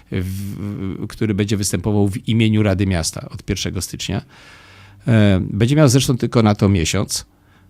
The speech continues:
bo jeśli tego nie zrobi w ciągu miesiąca, to sprawą zajmie się rio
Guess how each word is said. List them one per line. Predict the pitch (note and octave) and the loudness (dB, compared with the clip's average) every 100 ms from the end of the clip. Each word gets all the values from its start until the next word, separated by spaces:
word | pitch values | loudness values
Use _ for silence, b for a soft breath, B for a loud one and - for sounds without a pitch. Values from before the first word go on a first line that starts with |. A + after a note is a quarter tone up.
| - | -2
bo | A2+ | 2
jeśli | A#2+ - B2+ | 2 2 0
tego | A#2 G#2 | 2 2
nie | G#2 | 4
zrobi | A2 G2 G2 | 2 2 0
w | |
ciągu | - F#2+ F#2 | 0 0 0
miesiąca, | F2+ F#2+ F2 C3+ D#3+ D#3 - | 0 -2 -2 -2 -4 -6 -4
to | G#2+ | -4
sprawą | - G2+ G#2 | -2 0 0
zajmie | G2 F#2+ F#2 | 0 0 0
się | F#2 | -2
rio | F2+ F#2+ D3 | 0 0 0